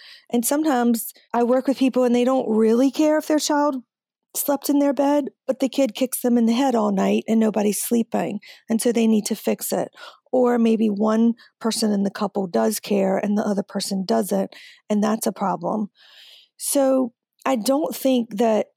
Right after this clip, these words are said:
there's anything wrong with co-sleeping,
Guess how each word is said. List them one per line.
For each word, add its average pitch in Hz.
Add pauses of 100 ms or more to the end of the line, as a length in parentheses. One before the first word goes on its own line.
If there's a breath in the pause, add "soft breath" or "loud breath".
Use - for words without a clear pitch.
(400)
there's 226
anything 233
wrong 202
with 202
co-sleeping, 214